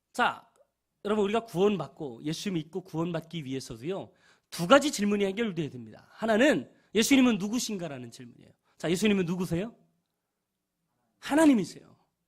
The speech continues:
믿습니까? 말씀으로 이 땅을 창조하시고 병든 자를 고치시고 오병이어를 가지고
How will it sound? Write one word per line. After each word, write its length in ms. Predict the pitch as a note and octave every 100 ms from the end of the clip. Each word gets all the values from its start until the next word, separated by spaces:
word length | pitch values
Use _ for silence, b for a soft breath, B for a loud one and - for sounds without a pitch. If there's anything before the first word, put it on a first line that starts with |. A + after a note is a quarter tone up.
| _ _ -
믿습니까? 560 | E3+ A#3 G#3+ B3+ - - _ _ _ _ b b b
말씀으로 400 | G#3+ - C4+ C4+
이 80 | -
땅을 180 | C4+ C4
창조하시고 880 | C4+ A#3+ B3 - G#3+ C4+ D#3+ G#2 _ _ _ _ _ _ _ b b
병든 300 | C4 C#4+ C4
자를 220 | C#4 C4
고치시고 800 | B3 B3+ C4 A3+ B3 B3+ C#3 - _ _ _
오병이어를 680 | G#3 C#4 D#4 D4+ D4 D4 C#4+
가지고 880 | A#3+ A#3 A#3 C#4 C4 D#4 C#4+ D3+ -